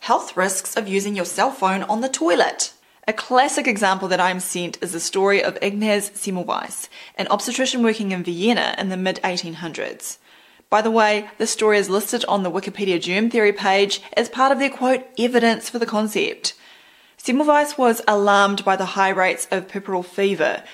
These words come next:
when doctors, rather than midwives, got involved in the birthing process. He insisted that doctors start washing their hands between performing autopsies and examining patients, which subsequently resulted in the mortality rate of mothers dropping by ninety percent.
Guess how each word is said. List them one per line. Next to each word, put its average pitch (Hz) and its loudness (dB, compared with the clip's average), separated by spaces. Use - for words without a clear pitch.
when 196 -2
doctors, 254 2
rather 208 2
than 175 0
midwives, 202 -2
got 220 2
involved 226 4
in 202 -4
the 190 -2
birthing 180 -4
process. 165 -6
He 226 2
insisted 240 2
that - 2
doctors - 0
start - 2
washing 190 0
their 180 -4
hands 202 0
between 190 -6
performing 190 -4
autopsies - -4
and 190 -2
examining 180 -4
patients, - -6
which 214 2
subsequently 226 -2
resulted 190 2
in 190 -2
the 185 -4
mortality 208 0
rate 190 2
of 170 -4
mothers 170 -2
dropping 185 -2
by 175 -2
ninety 160 -6
percent. - -12